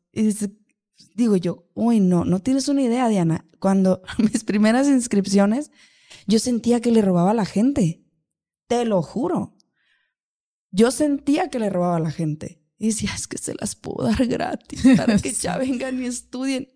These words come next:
Speaker 1: Porque era mi corazón el que hablaba.
Speaker 2: Sí, sí.
Speaker 1: De repente entendí que no necesitaba,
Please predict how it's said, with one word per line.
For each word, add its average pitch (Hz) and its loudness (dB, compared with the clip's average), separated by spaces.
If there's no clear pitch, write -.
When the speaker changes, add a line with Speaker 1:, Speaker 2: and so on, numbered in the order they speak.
Speaker 1:
Porque 208 2
era 220 2
mi 285 4
corazón 202 0
el 190 0
que 180 -2
hablaba. 165 0
Speaker 2:
Sí, 208 -2
sí. 214 -4
Speaker 1:
De 202 -2
repente 233 -2
entendí 196 2
que 190 2
no 180 4
necesitaba, 214 0